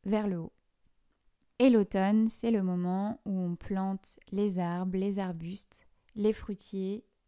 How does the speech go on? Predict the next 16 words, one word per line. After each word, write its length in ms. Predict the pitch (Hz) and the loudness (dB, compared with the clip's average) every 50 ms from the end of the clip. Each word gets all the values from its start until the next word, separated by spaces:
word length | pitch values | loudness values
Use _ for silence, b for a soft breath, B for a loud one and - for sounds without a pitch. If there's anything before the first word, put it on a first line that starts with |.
| _ _ | _ _
et 100 | 202 185 | -8 -8
puis 340 | - - - - 185 185 196 | -8 -10 -10 -6 -2 -2 0
les 140 | 190 196 190 | 2 2 0
rosiers. 380 | 185 185 175 160 156 160 - - _ _ _ _ _ _ b b b b b b b | 0 -2 -4 -4 -8 -12 -14 -16 _ _ _ _ _ _ b b b b b b b
Cette 160 | - 226 214 | -6 -2 -2
activité 680 | 214 208 208 - - 208 220 208 - - 240 247 247 - | -2 -2 -2 -2 -2 0 0 -2 0 0 0 2 2 0
peut 160 | - - 202 - | -2 -6 -6 -6
être 260 | 202 196 - - - | -6 -6 -8 -8 -6
un, 400 | 202 190 185 185 180 180 190 - - - - | -6 -4 -4 -2 -4 -4 -6 -8 -10 -12 -14
vraiment 360 | 202 180 196 208 220 233 226 | -10 -6 -2 0 2 2 2
un 80 | 220 208 | 2 2
moment 320 | 208 214 214 214 214 214 | 2 2 2 2 2 0
fort 600 | - - - - 226 226 226 - - - - - - - - - - | -2 -4 -2 0 0 0 0 -4 -10 -12 -14 -18 -20 -20 -20 -12 -8
avec 320 | - 190 185 175 185 185 - | -4 -4 -2 -2 -4 -4 -4
les 180 | 190 185 180 | -4 -4 -4
enfants. 340 | 185 185 175 - - 214 233 | -4 -6 -6 -8 -10 -14 -14